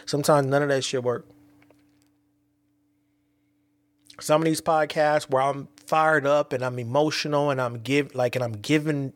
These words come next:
what I could give to y'all and, and trying to motivate y'all. Some of those days I, I, I cut this off and be miserable.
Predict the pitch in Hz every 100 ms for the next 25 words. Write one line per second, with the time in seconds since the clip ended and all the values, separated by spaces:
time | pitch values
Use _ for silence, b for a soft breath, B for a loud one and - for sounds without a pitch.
0 | - 135 139 135 117 101 147 156 151 147
1 | 135 143 147 143 120 117 B B B 120
2 | - 143 131 120 143 156 147 123 139 143
3 | - 143 147 151 - 156 165 160 160 143
4 | 147 160 156 151 147 - 135 131 135 -
5 | 151 143 156 135 143 139 - 120 117 113
6 | 110 127 143 135 127 117 117 117